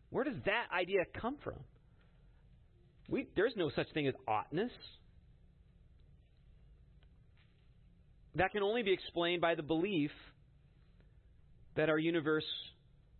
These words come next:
was begun by a personal force, that is, a, a, by a person. Moral obligation is the product of personal relationships. It's rooted in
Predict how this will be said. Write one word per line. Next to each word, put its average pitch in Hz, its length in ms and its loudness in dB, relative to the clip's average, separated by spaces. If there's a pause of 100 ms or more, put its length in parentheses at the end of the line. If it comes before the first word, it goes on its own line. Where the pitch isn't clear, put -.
(140)
was 143 200 0
begun 147 400 2
by 139 180 4
a 135 200 0 (240)
personal 135 640 0 (1120)
force, 185 320 4
that 147 100 4
is, 147 120 2
a, 127 380 0
a, - 40 0
by 151 200 2
a 117 100 -2
person. - 680 -4 (1160)
Moral 208 300 4
obligation 180 580 4
is 151 120 -2
the 160 60 0
product 190 680 2
of 147 200 -4
personal 185 520 2
relationships. 147 720 0
It's 139 160 -6
rooted 196 580 4 (300)
in 180 240 2